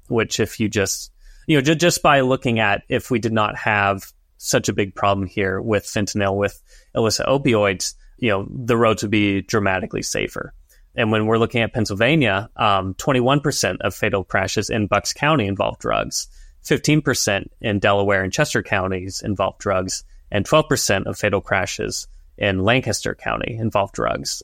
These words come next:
Um, so th-, this is becoming a bigger and bigger problem. This generally follows population trends. Um, Philadelphia and Pittsburgh's metro areas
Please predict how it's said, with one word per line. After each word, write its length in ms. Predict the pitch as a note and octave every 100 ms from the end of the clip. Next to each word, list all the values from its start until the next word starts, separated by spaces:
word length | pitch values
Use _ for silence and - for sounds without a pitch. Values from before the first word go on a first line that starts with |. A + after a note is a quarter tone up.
| -
Um, 240 | G#2+ G2+
so 160 | - C#3+
th-, 180 | F3 E3+
this 180 | E3 F#3
is 80 |
becoming 380 | F3+ F#3 F3 D#3+
a 40 | B2+
bigger 260 | C#3 C3
and 100 | C3+
bigger 180 | B2 G#2+
problem. 800 | - - A#2 G#2 - G#1 C3+ C#3+ - - _ _
This 200 | C#3+ C#3+
generally 460 | - C#3+ D3+ F3 F3
follows 380 | - A#2+ C3+ -
population 580 | C3+ A#2 A2+ B2 D#3 C#3
trends. 520 | D3+ D3 D#3 - -
Um, 240 | A#2 G2 F#2+
Philadelphia 720 | A2+ G#2 G#2 G#2 A#2 G#2 G2+
and 260 | G#2+ G2 -
Pittsburgh's 520 | - - A#2 A2 -
metro 280 | G#2+ A#2 A#2+
areas 520 | A#2+ A#2+ C3 C3+